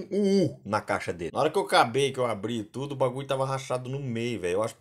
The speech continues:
parece que o policial jogou e ainda pulou de cotovelo na, na bolsa. Ou seja, eu fiz toda essa viagem,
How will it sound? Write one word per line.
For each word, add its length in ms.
parece 160
que 60
o 40
policial 340
jogou 500
e 40
ainda 120
pulou 240
de 60
cotovelo 640
na, 240
na 160
bolsa. 460
Ou 180
seja, 380
eu 40
fiz 240
toda 360
essa 160
viagem, 360